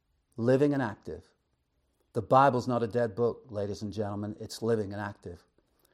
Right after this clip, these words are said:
Sharper than any two-edged sword. Sharper than any human scalpel. You don't want a blunt instrument working on you if you need surgery. Well, we need surgery of the heart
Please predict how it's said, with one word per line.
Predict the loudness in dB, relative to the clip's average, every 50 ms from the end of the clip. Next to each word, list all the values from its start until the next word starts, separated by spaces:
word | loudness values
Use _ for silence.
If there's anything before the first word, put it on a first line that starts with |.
| _ _ _
Sharper | -10 -8 -4 2 4 6 8 8 8 8 6 4 0 0 0 -2 -8 -16 _ _ _ _ _ _ _ _ _ _ _
than | 0 2 2
any | 2 2 2 0
two-edged | 0 -2 -4 0 4 4 4 4 2 0
sword. | -6 -8 -8 -6 -4 -2 0 0 0 0 -2 -6 -10 -18 _ _ _ _ _ _ _ _ _ _ _ _ _ _ _ _ _ _
Sharper | -8 0 2 4 6 6 4 4 2 0
than | 0 2 0 2 0
any | 0 0 0 -2
human | -4 -2 0 2 2 4 2 0 0 -2
scalpel. | -4 -8 -4 -2 0 2 4 2 2 0 -4 -6 -6 -6 -12 _ _ _ _ _ _ _ _ _ _ _ _ _ _ _ _ _ _ _ _ _ _ _ _ _ _ _ _ _ _ _ _ _ _ _ _ _ _ _ _ _ _ _ _ _
You | -2 0
don't | 0 2
want | 2 2 0
a | 0
blunt | -2 -6 -10 _ -6 -2 0 0 2 0 -2 -4 -6 -10 -12 -14 -20 -20 _ _ _
instrument | -4 -4 -4 -4 -4 -4 -4 -4 -4 -4 -4
working | -2 0 0 0 -2 -2 -4 -4
on | -2 -2 -4 -4
you | -4 -4 -6
if | -6 -6 -6
you | -4
need | -2 -2 -2 -4 -6
surgery. | -6 -4 -2 -2 0 -2 -2 -4 -4 -4 -6 -6 -8 -14 _ _ _ _ _ _ _ _ _ _ _ _ _ _ _ _ _ _ _ _
Well, | -4 0 0 2 2
we | 2 0 0
need | 2 2 0 0 -2 -4
surgery | -4 0 2 2 2 0 0 0 0 0
of | 0 0
the | 0 0
heart | 2 2 4 4 4 2 0 -4 -8 -14 -18